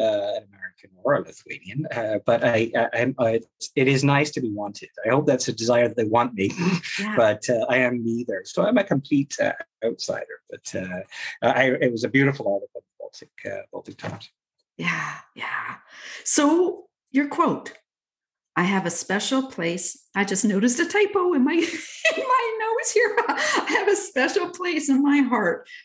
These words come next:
Speaker 2: for the Baltics. Okay.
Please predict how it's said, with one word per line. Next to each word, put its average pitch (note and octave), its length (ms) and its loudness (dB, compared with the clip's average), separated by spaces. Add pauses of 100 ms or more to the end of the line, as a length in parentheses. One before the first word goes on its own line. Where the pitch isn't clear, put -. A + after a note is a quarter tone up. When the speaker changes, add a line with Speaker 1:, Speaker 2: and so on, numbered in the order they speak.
(160)
Speaker 2:
for G3+ 260 2
the G#3+ 100 -2
Baltics. - 800 -4 (1300)
Okay. G3+ 420 2